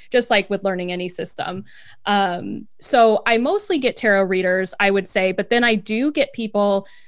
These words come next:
that uh, maybe were into astrology or, you know, something else, maybe not cartomancy, and then they just saw Lenormand and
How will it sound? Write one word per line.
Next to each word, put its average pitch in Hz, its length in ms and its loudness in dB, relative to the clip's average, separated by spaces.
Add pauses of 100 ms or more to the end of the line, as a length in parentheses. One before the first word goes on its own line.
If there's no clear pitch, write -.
(240)
that 196 640 0 (320)
uh, 208 180 2
maybe 208 320 0
were 214 220 0
into 202 240 -4
astrology 294 1300 -2
or, 208 420 0
you 247 100 0
know, 226 120 4
something 277 500 -2
else, 233 320 2
maybe 226 220 0
not 208 200 0
cartomancy, 240 760 2
and 214 120 2
then 202 160 2
they 196 100 2
just 196 280 -2
saw 202 220 4
Lenormand 202 720 0 (100)
and 196 380 0